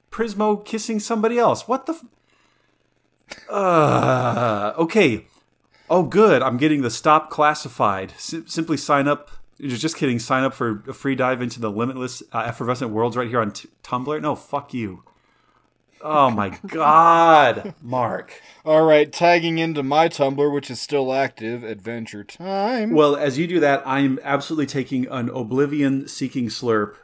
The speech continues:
Speaker 1: from, um, again, Three Voids. This is Zombie Ice,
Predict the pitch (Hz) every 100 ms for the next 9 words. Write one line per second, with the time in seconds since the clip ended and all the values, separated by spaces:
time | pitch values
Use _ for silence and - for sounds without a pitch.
0 | _ _ - 127 110 107 104 117 107 104
1 | 104 104 101 _ _ _ _ 143 135 123
2 | 147 135 123 131 127 113 - 127 143 127
3 | 110 - 120 131 143 147 127 113 113 110
4 | 107 -